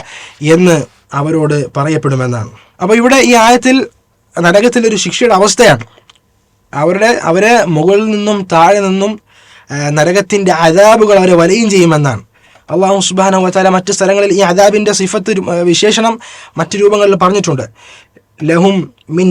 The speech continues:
ജഹന്നമ മിഹാദുൻ വ മിൻ ഫൗഖിഹിം ഗവാഷ്, അവർക്ക് ജഹന്നമിൽ എന്തുണ്ട്? അവർക്ക് ജഹന്നമിൽ, നരകത്തിൽ നിന്നും അടിയിൽ വിരിപ്പുണ്ടായിരിക്കും, അടിയിൽ വിരിപ്പുണ്ടാവും.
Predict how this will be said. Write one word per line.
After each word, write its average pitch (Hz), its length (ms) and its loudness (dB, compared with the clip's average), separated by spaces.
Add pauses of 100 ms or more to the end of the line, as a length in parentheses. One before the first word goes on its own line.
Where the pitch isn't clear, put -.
ജഹന്നമ 185 600 0
മിഹാദുൻ 185 580 2
വ 175 80 0
മിൻ 185 180 0
ഫൗഖിഹിം 185 520 -2
ഗവാഷ്, 185 500 2 (380)
അവർക്ക് 175 320 -2
ജഹന്നമിൽ 190 480 0
എന്തുണ്ട്? 196 400 2 (920)
അവർക്ക് 165 460 -2 (200)
ജഹന്നമിൽ, 180 680 0
നരകത്തിൽ 185 480 0
നിന്നും 202 280 0 (640)
അടിയിൽ 196 420 -2 (100)
വിരിപ്പുണ്ടായിരിക്കും, 160 760 0 (220)
അടിയിൽ 170 320 -2
വിരിപ്പുണ്ടാവും. 175 600 0